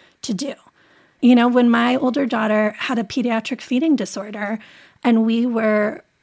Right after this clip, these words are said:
working night and day to help her learn to become an oral eater again, I resisted giving her chocolate milk because I thought it would be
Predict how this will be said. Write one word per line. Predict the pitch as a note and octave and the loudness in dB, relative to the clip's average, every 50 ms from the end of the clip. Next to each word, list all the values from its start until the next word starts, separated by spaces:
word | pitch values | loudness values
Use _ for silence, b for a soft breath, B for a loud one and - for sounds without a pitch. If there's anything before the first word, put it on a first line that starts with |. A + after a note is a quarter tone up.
| _ _ | _ _
working | C#4+ B3+ A#3+ A#3+ - C4 A#3 | -2 -2 -2 0 2 2 2
night | A3 A3+ D4+ | 2 2 2
and | B3+ A3+ | 0 0
day | B3+ B3 B3+ | 2 0 -2
to | B3 | -4
help | - - A#3+ - - | -4 -6 -8 -8 -6
her | - A#3 | -6 -4
learn | A3 A3 A3 A3 G#3+ G#3 | -4 -2 -2 -2 -2 -2
to | - A3+ | -2 -4
become | A3+ A3 - A#3+ A3 | -6 -4 -2 -2 -2
an | A3 | -2
oral | A3 A3 G#3+ A3 A3 | -2 -2 -4 -4 -2
eater | A#3+ C#4+ - F4+ C#4+ | -4 -2 -2 -2 -4
again, | A3 G3+ G3 G#3+ G#3 G#3 G#3 G#3 A3 A3 - _ - | -4 -4 -6 -8 -8 -4 -4 -2 -4 -4 -6 _ -6
I | - A3+ A#3 | -2 -2 0
resisted | B3 C4 C4 A#3 - A#3 A3 - - C#4 G#3 | 0 0 0 0 -2 -4 -6 -6 -6 -6 -6
giving | - A#3 G#3+ A#3+ A3 | -4 -4 -2 -2 -2
her | G3 A3+ G#3+ | -2 -4 -6
chocolate | F#3+ - - A3+ A3 - B3+ B3+ | -8 -8 -10 -10 -8 -6 -4 -2
milk | A#3+ D4 E4+ D#4+ B3 - - _ | -2 0 0 -2 -4 -6 -6 _
because | - C4+ - - B3+ A3 | -6 -6 -4 -4 -4 -2
I | A3+ A3 G#3+ | -2 -4 -4
thought | - C4+ A#3 A3+ B3 - | -4 -4 -4 -4 -4 -4
it | C4 A#3 | -2 -2
would | A#3+ A#3 G#3+ | -4 -4 -4
be | B3 G#3+ A3 A3 | -4 -4 -4 -4